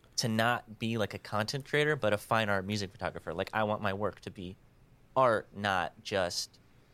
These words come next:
not that one is worse or, or better than the other, but I just don't want it to be just content for the day,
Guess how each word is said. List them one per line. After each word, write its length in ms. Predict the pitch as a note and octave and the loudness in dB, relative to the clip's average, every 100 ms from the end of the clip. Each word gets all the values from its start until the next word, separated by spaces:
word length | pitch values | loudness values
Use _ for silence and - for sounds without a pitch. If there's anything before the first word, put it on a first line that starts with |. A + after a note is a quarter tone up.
| - - - | -20 -8 0
not 140 | D#3 | 2
that 120 | D3 | 2
one 140 | B2 B2 | 2 2
is 140 | G#2 - - A#2+ | 0 -8 -20 -10
worse 440 | A#2+ A#2+ B2+ - - | 0 2 4 0 -4
or, 420 | A2 G#2 G2 - - - _ - - | 0 2 2 -2 -10 -20 _ -18 -2
or 120 | G#2+ | -2
better 280 | G2 A2+ A#2+ | 2 0 0
than 100 | C3 | -2
the 100 | C#3+ | -2
other, 220 | C#3+ D3 | 0 0
but 200 | B2+ G#2+ - | 0 -2 0
I 100 | G#2+ | -2
just 240 | A#2+ - | -4 -2
don't 140 | A#2 | 0
want 160 | G#2+ G#2+ | 2 0
it 60 | - | -2
to 80 | G2+ | -6
be 100 | G2 | -4
just 180 | G2 | -6
content 380 | - F#2 F2 E2+ | -4 -4 -4 -10
for 80 | F2+ | -10
the 100 | E2 | -10
day, 200 | D#2 | -10